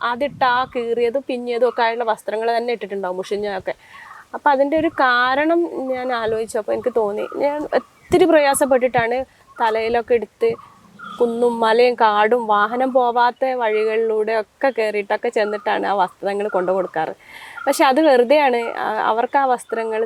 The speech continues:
താല്പര്യമില്ല. അപ്പോൾ, ഏ, നമുക്കൊക്കെ നമ്മളതായ, നമ്മളെ വസ്ത്രങ്ങളെക്കുറിച്ച് നമുക്കൊരു സങ്കല്പം ഉണ്ടാകും. ഇപ്പോൾ ഇല്ല എന്ന കാരണം കൊണ്ട് അവർക്കത് മാറ്റാൻ പറ്റില്ലല്ലോ. അപ്പോൾ അവർക്ക് തൃപ്തി നൽകുന്നില്ല, നമ്മൾ കൊണ്ടു കൊടുക്കുന്ന സാധനങ്ങൾ അവർക്ക് തൃപ്തി നൽകുന്നില്ല. അപ്പോഴാണ് അവർക്ക് ഇഷ്ടത്തിനനുസരിച്ച്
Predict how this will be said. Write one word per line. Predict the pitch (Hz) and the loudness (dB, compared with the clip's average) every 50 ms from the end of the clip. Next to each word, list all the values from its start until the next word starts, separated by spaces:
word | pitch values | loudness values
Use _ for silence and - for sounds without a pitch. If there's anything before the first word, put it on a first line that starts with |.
| 220 - | 0 0
താല്പര്യമില്ല. | 202 196 196 190 - 220 214 220 208 180 165 147 - - - - - - - _ _ | 2 2 0 0 -2 0 0 0 0 0 -4 -8 -10 -14 -16 -18 -20 -20 -20 _ _
അപ്പോൾ, | _ _ 254 269 - - - | _ _ -6 -4 -4 -4 -4
ഏ, | 196 233 240 240 | -6 -4 -4 -2
നമുക്കൊക്കെ | 240 254 269 269 302 277 - - 320 320 | 0 0 2 2 2 2 2 2 4 4
നമ്മളതായ, | 311 277 262 262 269 262 269 269 - - 254 262 | 4 4 4 4 4 4 4 4 2 2 0 0
നമ്മളെ | 254 269 262 285 277 | 0 2 2 2 2
വസ്ത്രങ്ങളെക്കുറിച്ച് | 262 - - 262 262 262 269 262 - 277 262 254 - 311 277 | 0 0 -2 -2 0 0 0 0 0 0 -2 0 -2 -4 -4
നമുക്കൊരു | 254 247 254 254 254 269 262 | -4 -2 -2 -2 -2 0 -2
സങ്കല്പം | 247 233 226 226 - 240 | -2 -2 -2 -2 -2 0
ഉണ്ടാകും. | 220 220 233 254 254 - - - - - - - - | 0 0 0 0 -2 -6 -14 -18 -18 -18 -16 -14 -10
ഇപ്പോൾ | 226 - 254 233 - 233 | -2 0 2 2 2 0
ഇല്ല | 226 233 240 254 285 311 320 | 0 0 2 2 2 2 2
എന്ന | 302 302 320 311 | 2 2 2 2
കാരണം | 311 294 269 262 277 269 269 262 | 2 0 2 2 2 2 2 2
കൊണ്ട് | 262 262 262 262 | 0 2 0 0
അവർക്കത് | 254 254 - 277 262 311 285 269 | 0 0 0 0 2 2 2 2
മാറ്റാൻ | 226 214 - 226 226 214 | 2 2 0 -2 -2 -2
പറ്റില്ലല്ലോ. | 208 - - 190 190 185 185 190 - 110 | -6 -6 -6 -8 -8 -6 -6 -8 -8 -8
അപ്പോൾ | 202 - 254 233 | -4 0 0 2
അവർക്ക് | 226 240 254 254 _ - 392 427 466 - - - | 2 0 -2 -4 _ -6 -4 -4 -4 -6 -2 0
തൃപ്തി | 254 247 - _ _ - 359 359 294 | 2 2 2 _ _ -2 2 2 2
നൽകുന്നില്ല, | 208 202 190 196 190 190 185 180 185 202 | 2 2 0 -2 -4 -4 -2 -2 -2 -2
നമ്മൾ | 196 226 247 269 - | -2 0 0 2 2
കൊണ്ടു | 254 233 240 247 269 277 | 2 2 2 2 2 2
കൊടുക്കുന്ന | 269 247 - 254 254 262 262 285 | 2 2 0 -2 -4 -2 -2 -2
സാധനങ്ങൾ | 226 220 214 220 226 233 233 220 | 0 0 -2 -2 -2 -2 0 0
അവർക്ക് | 226 233 285 262 | 0 -2 -2 -2
തൃപ്തി | 285 277 - - 311 269 | -2 -2 0 0 0 2
നൽകുന്നില്ല. | 214 190 185 190 190 185 175 185 - - _ _ - - - - - - - - | 2 0 -2 -4 -6 -8 -8 -10 -12 -16 _ _ -20 -20 -20 -20 -20 -16 -8 -8
അപ്പോഴാണ് | 269 277 339 349 349 330 285 285 | -2 0 2 2 2 2 2 0
അവർക്ക് | 294 294 277 254 262 262 - 320 | 0 0 0 0 0 -2 -2 -4
ഇഷ്ടത്തിനനുസരിച്ച് | 294 - - - 277 254 - 285 285 269 254 - - 247 247 240 - - 294 | -6 -6 -2 -2 0 0 2 0 0 -2 0 0 0 0 0 -2 -4 -6 -6